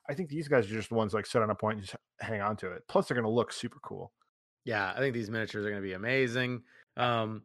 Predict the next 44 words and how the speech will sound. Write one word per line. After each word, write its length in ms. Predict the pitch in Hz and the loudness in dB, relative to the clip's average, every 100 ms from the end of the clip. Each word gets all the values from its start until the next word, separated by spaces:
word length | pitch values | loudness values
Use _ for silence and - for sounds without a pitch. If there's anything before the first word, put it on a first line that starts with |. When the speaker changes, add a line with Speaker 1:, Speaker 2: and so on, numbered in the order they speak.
| - | -6
Speaker 2:
and, 420 | 156 156 151 151 | 2 4 4 2
uh, 360 | 160 143 135 131 | 0 2 2 2
you 140 | 160 160 | 2 2
could 140 | 170 | 4
use 180 | 185 180 | 4 4
these 160 | 165 | 2
with 120 | 143 143 | 0 0
the 60 | |
Dreadfort 420 | 117 143 131 123 - | 6 6 6 0 2
Captain, 400 | 135 107 113 107 | 2 2 0 0
though, 120 | 110 | 2
then 120 | 123 | 2
you're 80 | 123 | 2
getting 180 | 131 117 | 0 -2
to 80 | |
seven 420 | 98 - 135 131 107 | -4 0 2 2 -2
point 280 | 110 101 | -2 -2
territory. 680 | - 101 95 110 101 104 107 _ _ | -2 0 0 0 0 0 -2 _ _
But 80 | 120 | 2
every 120 | 131 | 4
time 180 | 139 131 | 6 6
your 120 | 127 | 4
opponent 320 | 113 131 127 110 | 4 4 4 4
attacks 300 | 123 120 - | 2 2 0
you, 60 | |
they 60 | 113 | -4
take 140 | 117 | -4
a 40 | 110 | -6
panic 340 | - 139 127 | -2 0 0
test. 380 | - 120 110 - _ _ _ | 2 0 0 -10 _ _ _
If 140 | - 117 | -4 2
they 120 | 120 | 2
fail 240 | 110 143 147 | 4 6 6
that 120 | 123 | 4
panic 280 | 123 120 107 | 2 -2 0
test, 260 | 120 - | -2 -2
one 160 | 110 123 | -2 0
other 160 | 117 | 2
enemy 320 | 120 120 123 120 | 0 0 0 0
within 220 | 107 107 | 0 0
long 240 | 107 110 | 0 0
range 340 | 107 113 117 95 | 0 2 0 -2
becomes 400 | - - 165 170 | -6 0 2 2
panicked. 460 | 120 107 104 - | -2 0 -2 -4